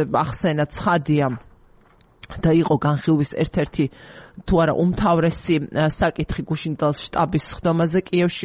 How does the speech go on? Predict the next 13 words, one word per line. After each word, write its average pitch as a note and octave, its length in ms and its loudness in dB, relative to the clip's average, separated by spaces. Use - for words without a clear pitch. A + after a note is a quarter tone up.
რომელიც E3+ 320 0
პრეზიდენტმა D#3+ 720 0
მოიწვია. D#3+ 560 2
ა, D#3 340 2
და E3+ 200 2
მან D#3 260 2
აღნიშნა D#3+ 500 0
ამის D#3 220 0
შესახებ D#3 500 0
საღამოს D3+ 560 0
თავის C#3 320 0
ვიდეო E3 320 4
მიმართვაშიც, D#3 880 0